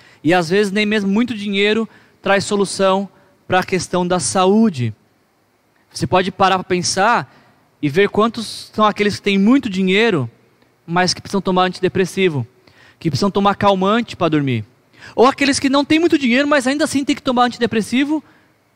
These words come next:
e calmante. Você pode pensar em alguns casos de, da quantidade de pessoas que têm tudo pra ser feliz, filhos saudáveis, ah, cônjuge saudável, estão,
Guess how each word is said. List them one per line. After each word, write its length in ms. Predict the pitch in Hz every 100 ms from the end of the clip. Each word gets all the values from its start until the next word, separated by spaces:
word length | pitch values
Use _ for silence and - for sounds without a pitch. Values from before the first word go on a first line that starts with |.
| _
e 80 | 226
calmante. 680 | - 247 247 269 247 - 117 _ _ _ _ _ _ - - _ _ _
Você 180 | 160 160
pode 260 | 202 220 196 _ _ -
pensar 480 | 196 - - 220
em 80 | 226
alguns 320 | 196 180 190
casos 440 | - 196 233 202 170
de, 220 | 190 196 - -
da 100 | 185
quantidade 680 | - 247 - 208 208 262 240
de 100 | 240
pessoas 640 | - 233 - 208 196 160 - - -
que 140 | - 196
têm 260 | 233 226
tudo 400 | 208 - 277 330
pra 160 | - 285
ser 220 | - 269
feliz, 580 | - 233 214 247 - - _ _ _ _ _ _ _ _ _
filhos 360 | - 220 226 214
saudáveis, 1040 | 208 180 180 208 208 196 196 190 - - _ _ -
ah, 200 | 170 156
cônjuge 480 | - 214 240 196
saudável, 880 | 202 - 180 165 180 196 196 180 190
estão, 440 | 185 - 208 220